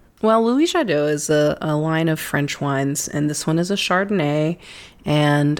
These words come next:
I don't really know why it was in my fridge, but it was, and I'm happily drinking it. So <laughs> I'm assuming it was originally bought for cooking, but it's very good. If you wanna find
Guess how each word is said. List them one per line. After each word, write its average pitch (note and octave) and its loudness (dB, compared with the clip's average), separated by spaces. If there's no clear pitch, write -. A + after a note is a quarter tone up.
I A#3 4
don't F4 2
really C4+ 4
know B3+ 4
why A3+ 4
it B3 0
was D#3+ 0
in D#3 2
my D3+ 2
fridge, D#3+ 0
but F#3+ 0
it F3+ 0
was, G3+ 2
and D3+ -2
I'm E3+ 0
happily F3+ 0
drinking C#3 -4
it. - -10
So D3+ 0
<laughs> - -6
I'm A#3 2
assuming D4+ 4
it - 4
was G#3+ 2
originally F#3 2
bought C#3 0
for D3+ -6
cooking, C#3 -2
but C#3+ -4
it's E3+ -2
very D4+ 4
good. A3+ 2
If - -8
you E3 4
wanna G#3+ 4
find A3 2